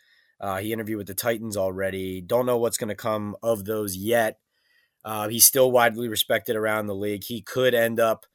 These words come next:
staying. I mean, as of right now, he's still on staff. He could end up staying. Wouldn't be shocked if Daboll took on the play calling on offense. Um, you know, he took it away multiple times from Kafka during this season, took the offensive meetings away from him,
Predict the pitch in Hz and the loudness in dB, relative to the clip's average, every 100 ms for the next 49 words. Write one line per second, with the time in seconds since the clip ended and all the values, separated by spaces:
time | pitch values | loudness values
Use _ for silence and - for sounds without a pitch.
0 | _ _ _ - - 135 120 120 117 113 | _ _ _ 4 6 6 4 4 0 -2
1 | 107 107 107 107 113 113 113 104 110 110 | -4 -2 0 0 -2 0 0 0 -2 0
2 | 110 104 113 107 - - - - 127 117 | 0 -2 -6 -2 -2 -2 0 0 2 0
3 | 113 107 - 110 110 110 101 127 120 110 | 0 -2 0 0 0 -2 -2 2 2 0
4 | 101 120 113 110 110 - _ _ _ 117 | -2 0 0 -2 -4 -12 _ _ _ 0
5 | 143 143 135 - 139 135 123 113 110 123 | 0 0 -2 2 6 6 4 -4 -6 -2
6 | 127 127 123 120 - - 143 127 131 120 | 2 4 4 4 -2 -6 -2 4 2 2
7 | - 131 131 143 139 143 147 147 _ _ | 0 0 4 4 4 2 -2 -10 _ _
8 | _ - 135 139 131 147 156 151 151 - | _ -2 0 2 2 2 2 2 2 0
9 | - 110 104 104 98 - 113 104 107 135 | 0 -4 -4 -4 -6 -8 -4 -2 -2 -4
10 | 123 117 117 117 117 113 110 107 117 113 | -2 0 2 2 0 -4 -8 -6 -4 -4
11 | 107 101 113 110 107 104 107 104 110 117 | -6 -4 -2 -2 -4 -6 -6 -6 -2 0
12 | - 120 107 110 107 101 107 101 98 95 | 0 -2 -6 -6 -8 -6 -4 -4 -8 -10
13 | 120 117 113 110 113 110 107 107 104 | -8 -6 -6 -4 -4 -4 -6 -8 -10